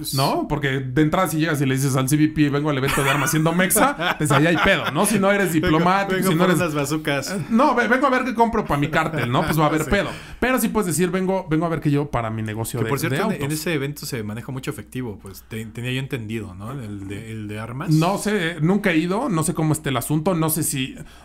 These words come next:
Speaker 2: es más como un evento, es más que nada así como en sema. O sea, si usted se imagina sema como una expo donde va a ir a comprar dos calcomanías, no. O sea, de hecho,
Speaker 1: No.
Speaker 2: nadie vende productos ahí directamente.
Speaker 1: No,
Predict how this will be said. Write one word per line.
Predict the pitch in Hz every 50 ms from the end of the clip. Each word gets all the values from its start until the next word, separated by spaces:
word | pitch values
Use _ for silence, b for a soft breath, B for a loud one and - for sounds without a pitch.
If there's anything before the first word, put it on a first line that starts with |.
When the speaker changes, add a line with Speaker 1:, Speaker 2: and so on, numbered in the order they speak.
| B B - - - - - - - 185 190 - - - - -
Speaker 2:
es | 190 220 220
más | 262 277 269
como | - 240 214 226
un | 226 226
evento, | 214 208 214 202 190
es | 190 180 - - 185
más | 196 202 208 202 -
que | 254
nada | 233 226
así | 202 - -
como | - 226 202 170
en | 147 131
sema. | - 160 156 135
O | 127
sea, | 123 143 135
si | 139 - 175
usted | - - 226 240
se | 240 302
imagina | 302 277 214 - 208 220 214 -
sema | - 196 202 208 202 202
como | - 165 151 147 151
una | 160 175 185 170 175
expo | 160 - - 185 165
donde | 151 143 135 135 135
va | 139 147
a | 156 175
ir | 170 160
a | 160 156
comprar | 151 131 127 - 143 143 147
dos | 156 156 156
calcomanías, | - 147 123 - 127 110 123 123 135 147 165 180 233 254 - b b b b b b b b -
no. | 127 123 113 - - - -
O | - 131 -
sea, | - 160 151
de | 165 180
hecho, | 175 - 214 208
Speaker 1:
No. | 175
Speaker 2:
nadie | 175 175 190 202 202 190
vende | 196 196 196 196
productos | - 156 147 143 156 156 156 170 143 -
ahí | 127 120 123 131
directamente. | 135 135 127 127 - 127 120 120 156
Speaker 1:
No, | 156